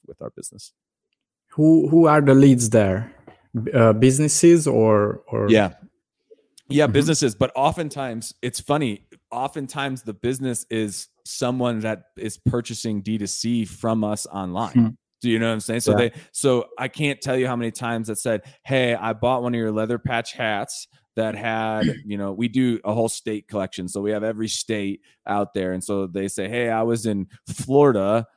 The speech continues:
Speaker 1: and I bought one of your leather patch hats with Florida on it at a boutique that we wholesale to." So that's one of the, you know, and we have a sticker and they went on our website and it says custom, right? And they see custom hats and they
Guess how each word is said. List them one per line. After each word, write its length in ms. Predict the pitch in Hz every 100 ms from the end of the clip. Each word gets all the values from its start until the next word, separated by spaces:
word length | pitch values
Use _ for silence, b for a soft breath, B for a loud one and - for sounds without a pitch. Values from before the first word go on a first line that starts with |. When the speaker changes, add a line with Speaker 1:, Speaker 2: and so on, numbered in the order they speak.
| -
Speaker 1:
and 140 | 113
I 80 | 107
bought 280 | 98 120 113
one 140 | 110
of 60 | 110
your 160 | 104
leather 240 | 101 107 107
patch 320 | - 110 -
hats 360 | 101 107 - 101
with 120 | -
Florida 420 | - 113 123 120
on 260 | 98 95 95
it 140 | 95 101
at 120 | 98
a 60 |
boutique 640 | 90 101 95 - 165 127 -
that 180 | 101 -
we 120 | 95
wholesale 520 | 151 190 - 104 92
to." 260 | - 92 107
So 120 | 113
that's 220 | 104 -
one 160 | 107 117
of 140 | 104
the, 180 | 101 98
you 120 | 107
know, 200 | 98 95 - b
and 100 | 107
we 60 | 117
have 120 | 110
a 40 | 104
sticker 580 | - 175 170 131 117 - _ -
and 120 | 120
they 80 | 113
went 200 | 120 120
on 120 | 113
our 100 | 107
website 480 | 117 127 - 113 107
and 100 | 104
it 100 | -
says 320 | 110 104 - -
custom, 440 | 110 - 57 82 -
right? 160 | 98 107
And 160 | 107
they 100 | 101
see 160 | 92 104
custom 380 | - 104 - 101
hats 420 | 107 90 - -
and 320 | 101 95 92 90
they 240 | 95